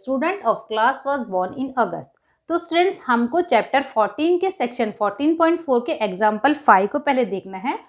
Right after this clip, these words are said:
और फिर हमको find out करना है probability of a student of class born in August, यानी अगस्त में जो स्टूडेंट्स बॉर्न हुए हैं उनकी प्रोबेबिलिटी हमें फाइंड आउट करनी है। तो स्टूडेंट्स, मैंने चैप्टर फोर्टीन के एग्जांपल फ़ाइव को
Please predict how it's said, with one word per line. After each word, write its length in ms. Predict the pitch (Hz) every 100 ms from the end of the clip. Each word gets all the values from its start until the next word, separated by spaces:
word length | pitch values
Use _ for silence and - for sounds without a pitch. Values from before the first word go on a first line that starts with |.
| _ -
और 140 | 302 370
फिर 140 | 403 392
हमको 280 | 302 254 220 202
find 240 | 202 214
out 160 | 294 330
करना 220 | 349 359
है 120 | 359 381
probability 600 | 285 226 220 220 226 349 381 240
of 120 | 226
a 60 | 214
student 500 | - 233 262 415 -
of 100 | 233 - -
class 320 | 233 311 - -
born 200 | 208 202 254
in 80 | 269 269
August, 260 | 226 -
यानी 180 | 226 302 240
अगस्त 320 | 208 285 311
में 120 | 277
जो 220 | 226 214 220
स्टूडेंट्स 320 | - 233 208 185
बॉर्न 240 | 185 214
हुए 140 | 240 311
हैं 120 | 440 -
उनकी 220 | 233 220
प्रोबेबिलिटी 440 | 240 196 185 185 233
हमें 220 | 240 453 -
फाइंड 240 | 254 170 -
आउट 100 | - -
करनी 200 | 175 -
है। 80 | 240 _ _ _ -
तो 60 | 294
स्टूडेंट्स, 380 | 339 392 392
मैंने 300 | 254 226 285 440 - _ -
चैप्टर 280 | 233 233 214
फोर्टीन 320 | 226 214 285
के 60 | 285
एग्जांपल 440 | 226 214 214 214
फ़ाइव 220 | 214 208 190
को 120 | 381